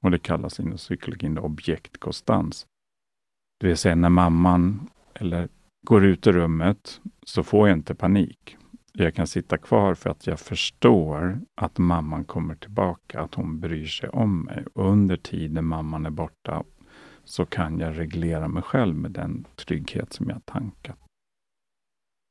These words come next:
Men om den här tryggheten inte är,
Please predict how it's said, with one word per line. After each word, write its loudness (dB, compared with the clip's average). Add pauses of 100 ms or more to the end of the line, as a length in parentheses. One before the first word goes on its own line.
(160)
Men 4
om 6
den 6
här 0
tryggheten -2
inte 2
är, -2